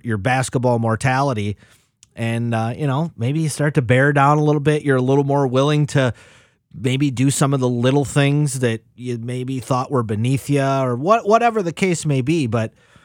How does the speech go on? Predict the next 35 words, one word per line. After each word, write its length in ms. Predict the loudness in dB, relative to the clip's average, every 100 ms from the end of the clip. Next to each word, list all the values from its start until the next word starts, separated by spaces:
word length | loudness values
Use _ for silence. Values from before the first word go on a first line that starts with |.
| _
um, 300 | -4 -2 -2 -2
you 100 | 2
know, 120 | 2
good 200 | 2 0
for 140 | -2 -4
these 240 | -2 -2
seniors 520 | -2 -2 0 0 -2
for, 300 | -2 -2 0
uh, 320 | -2 -2 -6 -10 _ _ _ _
for 140 | -4 -2
showing 380 | 0 2 2
out. 260 | 2 2 -2 _ _ _
And, 320 | -6 -4 -4 -4
uh, 320 | -4 -4 -6
you 100 | -6
know, 180 | -6 -4
this 200 | -4 -4
is, 240 | -4 -6 -4
this 200 | -6 -4
is 100 | -6
the 100 | -4
time 300 | -2 0 0
of 60 | 0
year 240 | 0 0
to 100 | -2
kinda 260 | -4 -4 -4
start 320 | -4 -6 -6
paying 300 | -6 -4 -6
attention 540 | -4 -6 -6 -6 -6
now. 300 | -6 -6 -10 -12 _
Once 160 | -12 -12
you 60 |
get 160 | -10 -8
to 60 | -6
February, 720 | -4 -2 -2 -2 -2 -4 -6